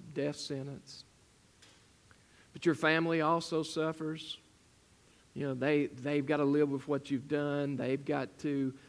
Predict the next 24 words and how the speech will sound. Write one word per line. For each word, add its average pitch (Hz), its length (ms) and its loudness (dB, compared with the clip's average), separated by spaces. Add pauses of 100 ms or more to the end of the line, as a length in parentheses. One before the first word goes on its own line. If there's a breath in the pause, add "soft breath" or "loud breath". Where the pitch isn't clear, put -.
(160 loud breath)
live 143 300 4
with 135 140 -6
the 131 60 -8
fact 139 400 -2
that 135 180 -8
you're 143 180 2
in 131 120 0
prison. 135 640 0
No 165 120 -4
one 117 260 -2
wants 117 280 -8
that 113 260 -8
for - 80 -12
their 117 120 -12
child. 123 520 -10 (1300 loud breath)
But 151 100 -6
not 175 220 8
only 185 240 6
your 190 200 10
family, 170 420 2
but 143 160 -10
the 143 80 -10
family 170 500 2
that, 135 200 0